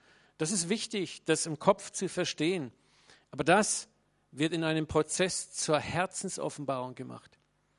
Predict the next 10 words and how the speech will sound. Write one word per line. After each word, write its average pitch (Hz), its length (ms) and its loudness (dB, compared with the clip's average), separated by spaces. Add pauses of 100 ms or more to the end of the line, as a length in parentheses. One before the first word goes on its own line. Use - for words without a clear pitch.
(240)
Und 147 80 0
das 160 100 2
bedeutet, 165 540 4
Gott 156 320 4 (640)
leitet 151 460 6
dich 160 140 -4
manchmal 151 360 -2
sogar 143 260 2
ganz 147 240 0
bewusst 139 600 -4